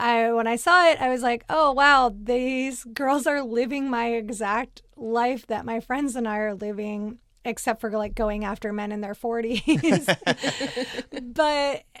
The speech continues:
it, it just, like, immediately, the sense of humor was the same as our sense of humor, what they did with the, their time, how they looked. Like, it was stunning to me. And I immediately went out and I bought it on tape and I watched it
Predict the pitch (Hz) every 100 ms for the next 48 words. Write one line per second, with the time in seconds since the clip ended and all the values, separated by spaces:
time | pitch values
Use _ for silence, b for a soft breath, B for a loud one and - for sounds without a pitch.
0 | - - - 320 - - 311 320 285 294
1 | 285 269 269 269 262 254 262 254 247 233
2 | - 226 247 240 233 226 302 320 311 302
3 | 269 277 277 262 247 247 233 240 233 233
4 | 214 247 226 226 214 202 185 202 196 -
5 | - _ - 208 - - 302 302 294 277
6 | 269 214 220 208 214 226 247 285 285 -
7 | - - 240 240 233 - b b b b
8 | - 285 269 269 247 214 233 _ _ -
9 | - 277 254 247 233 247 220 214 208 214
10 | 220 240 233 233 233 233 214 208 208 214
11 | 196 196 202 202 202 208 311 311 - -
12 | 214 202 202 - - 208